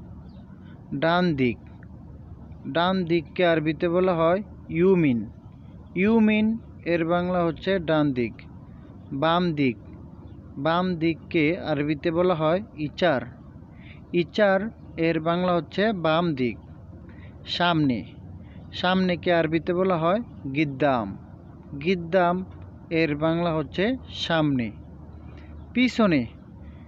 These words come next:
পিছনেকে আরবিতে বলা হয় অরা। অরা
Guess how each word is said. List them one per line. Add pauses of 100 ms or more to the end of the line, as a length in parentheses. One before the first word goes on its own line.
(220)
পিছনেকে (540)
আরবিতে
বলা
হয় (420)
অরা। (1000)
অরা